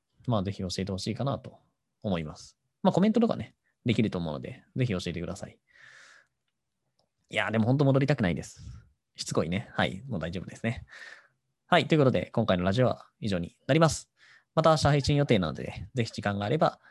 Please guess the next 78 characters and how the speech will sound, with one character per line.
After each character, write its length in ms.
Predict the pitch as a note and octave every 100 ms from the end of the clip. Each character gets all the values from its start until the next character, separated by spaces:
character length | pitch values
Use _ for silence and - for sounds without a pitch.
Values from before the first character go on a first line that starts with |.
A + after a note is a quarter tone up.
| _ _
聞 100 | -
い 40 | G2
て 80 |
く 60 | F#2
だ 100 | F#2+
さ 220 | - -
い。 100 | C3
こ 140 | - C3
の 160 | A#2+ - _ -
チ 80 | B2+
ャ 20 |
ン 40 |
ネ 80 | B2
ル 60 | C3
で 40 |
は、 160 | G#2+ A2+
ブ 140 | A#2
ロ 80 | A2
グ、 80 | G#2+
ア 40 |
フ 100 | G#2
ィ 20 |
リ 80 | G#2+
エ 60 | G#2+
イ 40 |
ト、 120 | F3
企 180 | E3+ B2
業 100 | A2+
副 180 | A2+ A#2+
業、 120 | A#2
自 140 | A#2
己 100 | A#2+ C#3+
啓 120 | C#3+
発 200 | G#2+ G#2
な 100 | F#2+
ど 120 | F2+
を 40 |
メ 100 | F2+
イ 80 | F#2+
ン 20 |
の 100 | F#2+
テ 100 | F2+
ー 60 | A2+
マ 80 | D3+
に 140 | D#3+
扱 200 | - -
っ 60 | -
て 120 | -
い 40 | B2
ま 120 | F3+
す。 260 | - -
も 100 | A#2
し 60 | G2
興 140 | G#2
味 100 | F2+
が 120 | F2 F2
あ 40 |
れ 80 | D3+
ば、 140 | F3
フ 100 | B2+
ォ 40 | -
ロ 60 |
ー 20 | F2
し 80 |
て 80 | -
い 20 |
た 100 | G2+
だ 80 | D3+
け 100 | F3
る 80 | F#3+
と 200 | G3 -
あ 40 |
り 60 | D#3
が 60 | G3
た 80 |
い 60 | A3
で 80 | B2+
す。 160 | -